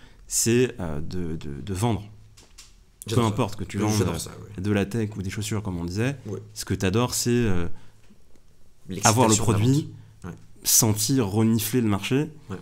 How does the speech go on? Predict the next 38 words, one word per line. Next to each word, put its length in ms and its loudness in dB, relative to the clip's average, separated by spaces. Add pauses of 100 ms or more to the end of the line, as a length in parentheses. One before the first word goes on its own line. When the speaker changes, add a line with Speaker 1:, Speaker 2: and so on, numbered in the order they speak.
(380)
Speaker 1:
te 100 -2
demander 340 4
comment 220 2
est-ce 80 0
que 80 -4
tu 140 -4
vas 100 0
pouvoir 440 -2 (360)
convaincre 440 2
la 60 -4
personne 400 -4 (340)
en 80 -2
face, 300 -2
ou 60 -6
en 40 -4
tout 140 -12
cas 220 -2 (960)
appuyer 300 -4
sur 140 -6
les 80 -6
bons 140 -2
triggers. 300 -2 (680)
Et, 240 2
hum, 300 0 (200)
ok. 220 -10 (460)
Donc, 180 0
est-ce 160 -2
que, 80 0
est-ce 220 -2
que 80 -4
tu 140 -6
penses 200 -2
qu'il 100 -10
y 40 -4
aurait 100 -4
pas 120 -2
un 100 0
moyen, 520 0